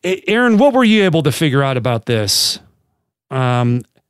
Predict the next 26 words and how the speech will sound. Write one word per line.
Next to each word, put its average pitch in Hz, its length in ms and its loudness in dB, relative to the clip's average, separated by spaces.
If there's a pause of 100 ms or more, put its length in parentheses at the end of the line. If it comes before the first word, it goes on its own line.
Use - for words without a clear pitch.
(160)
I 170 120 -2
looked, 190 400 -2
we, 170 280 0
so 202 220 -2
I, 175 140 -2
Aaron 233 200 0
and 240 100 2
I 226 100 -2
did 180 200 -2
some 175 160 0
similar 180 360 0
research, 135 760 -2 (480)
and 156 180 -2
we 156 100 2
found, 196 400 -2
you 175 80 0
know, 160 160 0
in 170 260 0
Men's 202 260 0
Health 196 260 -2
magazine, 151 560 -2
I'm 139 160 -2
assuming 175 400 0
that 135 140 -2
this 143 200 -2
is 127 280 -2